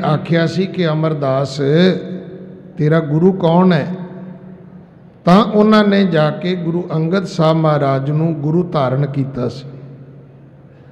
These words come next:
ਫਿਰ ਗੁਰੂ ਧਾਰਨ ਕਰ ਲੈਣਾ ਹੀ ਸਭ ਕੁਝ ਨਹੀਂ। ਉਸ ਤੋਂ ਬਾਅਦ ਬਾਰਾਂ ਸਾਲ ਇੱਕ ਬੜੀ ਵੱਡੀ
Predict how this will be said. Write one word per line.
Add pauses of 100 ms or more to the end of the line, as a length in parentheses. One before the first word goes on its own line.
(720)
ਫਿਰ
ਗੁਰੂ
ਧਾਰਨ
ਕਰ
ਲੈਣਾ
ਹੀ
ਸਭ
ਕੁਝ
ਨਹੀਂ। (1160)
ਉਸ
ਤੋਂ
ਬਾਅਦ
ਬਾਰਾਂ
ਸਾਲ (1400)
ਇੱਕ
ਬੜੀ
ਵੱਡੀ